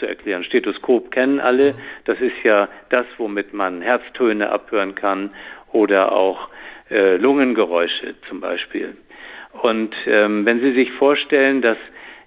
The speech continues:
jemand, der jetzt ganz jung ist, der noch ein sehr gutes Hörvermögen hat, der hört, äh, also diese Geräusche und hat ja noch gar nicht die Erfahrung. Der braucht dann wieder eine ältere Person bei sich,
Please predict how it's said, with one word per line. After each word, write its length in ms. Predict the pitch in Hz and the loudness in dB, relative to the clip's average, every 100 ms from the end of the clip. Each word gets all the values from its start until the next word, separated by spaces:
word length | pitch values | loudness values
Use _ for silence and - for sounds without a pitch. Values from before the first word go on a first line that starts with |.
| - | -6
jemand, 560 | 117 123 117 110 107 | 0 2 2 0 0
der 200 | 107 101 | 2 4
jetzt 360 | 101 98 - - | 4 2 -2 -2
ganz 240 | 101 101 - | 0 0 -2
jung 400 | 101 104 117 123 | 2 4 4 2
ist, 320 | 170 180 - | 0 0 0
der 80 | 104 | 0
noch 220 | 92 85 | 0 0
ein 320 | 101 90 85 87 | -2 -2 -2 2
sehr 180 | 101 | 4
gutes 380 | 107 - - 131 - | 2 0 2 2 2
Hörvermögen 720 | 143 131 135 135 131 139 139 | 0 2 0 4 4 4 0
hat, 200 | 160 - - - - - - - - | -2 -4 -10 -20 -20 -18 -20 -6 0
der 220 | 107 101 | 2 4
hört, 320 | 107 120 - - 143 | 4 4 0 -10 -2
äh, 220 | 113 101 | 2 4
also 280 | 107 98 101 | 2 0 0
diese 280 | 104 95 | 2 2
Geräusche 720 | 87 85 87 101 - 156 165 - - - - | 2 2 4 4 4 2 2 -4 -20 -20 -14
und 160 | 110 - | -6 -4
hat 180 | 131 - | -2 0
ja 120 | 120 | 0
noch 200 | 123 - | 0 2
gar 180 | 110 117 | 0 2
nicht 240 | 123 - | -2 0
die 80 | 123 | 2
Erfahrung. 800 | 120 - 113 110 98 90 78 - - - - - - | 2 0 2 2 4 0 0 -6 -18 -20 -20 -20 -6
Der 80 | 95 | -4
braucht 380 | - 104 123 - | 0 0 0 -4
dann 180 | 110 107 | -8 -6
wieder 440 | 107 104 95 92 - - - | -2 2 2 0 -4 -20 -12
eine 140 | - | -6
ältere 400 | - 123 131 120 | 0 2 2 0
Person 520 | 117 123 101 104 101 95 | 0 0 2 2 2 0
bei 300 | 104 120 120 | 2 2 0
sich, 300 | 123 117 | -4 -4